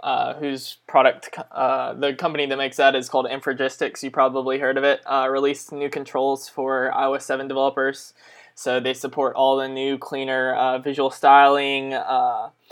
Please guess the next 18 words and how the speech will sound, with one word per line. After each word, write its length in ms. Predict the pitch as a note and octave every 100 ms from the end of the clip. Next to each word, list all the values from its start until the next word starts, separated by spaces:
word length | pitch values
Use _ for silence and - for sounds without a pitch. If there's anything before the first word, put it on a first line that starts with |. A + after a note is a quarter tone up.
| - - -
they 140 | C#3+
have 380 | C#3 C3+ B2+ -
consistent 500 | D3 C#3 E3 - C#3
look 140 | C#3+
and 140 | C#3+ B2+
feel 160 | C3+
between 720 | C3+ C3 C3+ C3 B2+ B2+ B2 B2+
the 360 | C3+ B2+ B2 B2
Coco 340 | D3 C3+ C3+
Touch 300 | B2+ C#3 B2+
controls 760 | D3+ C3+ - C3+ C3 C3 B2+ C3
and 380 | B2+ C3 B2+
the 420 | C3+ C3+ C3 C3 - _ -
Nuclei 260 | C#3+ D3
I 120 | C3+ B2+
O 100 | B2+
S 160 | C3+
controls. 760 | - C3+ - C#3 C3+ C3+ C3+